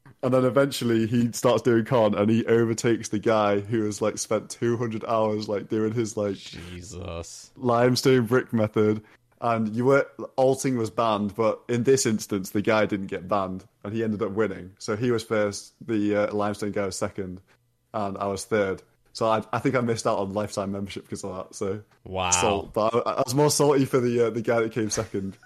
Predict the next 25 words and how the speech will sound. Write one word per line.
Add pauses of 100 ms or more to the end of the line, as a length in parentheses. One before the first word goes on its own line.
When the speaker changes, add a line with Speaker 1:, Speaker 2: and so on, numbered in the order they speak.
Speaker 2:
<laughs>
Yeah.
Speaker 1:
Well,
no,
maybe
it
wasn't
my, (420)
but
it
was,
like, (640)
maybe
it
wasn't
Lifetime
for
second,
second,
but
I
ca-,
I
can't
remember.